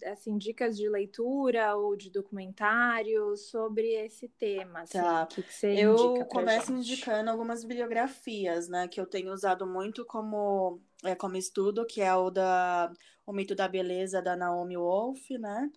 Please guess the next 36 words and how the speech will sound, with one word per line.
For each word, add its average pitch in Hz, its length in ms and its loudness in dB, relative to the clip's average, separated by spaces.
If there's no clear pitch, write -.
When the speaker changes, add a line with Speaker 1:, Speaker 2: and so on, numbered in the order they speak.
Speaker 2:
é, 175 440 -2
pra, 175 560 2
pra 190 140 -4
estudar 180 300 -2
sobre 185 200 -2
essa 190 180 -4
parte 180 380 -2
sobre 180 300 -8
a - 20 -8
beleza, 185 560 4
essa 196 140 4
Speaker 1:
Uhum. 196 60 2
Speaker 2:
desconstrução. 208 960 0
É, 180 320 2
eu 180 100 2
uso 196 260 0
muito 220 300 -2
também 214 360 0
o 196 60 2
livro 196 320 2
do 196 120 0
Caliban 196 500 2
e 196 80 2
a 180 80 4
Bruxa, 220 580 -2
né, 190 160 -2
da, 180 360 2
da 175 120 -2
Silvia 190 320 -4
Federici, 190 880 -4
que - 80 -4
ela 190 200 4
fala 190 280 0
muito 202 400 -4
sobre, 202 880 -2
é, 180 640 0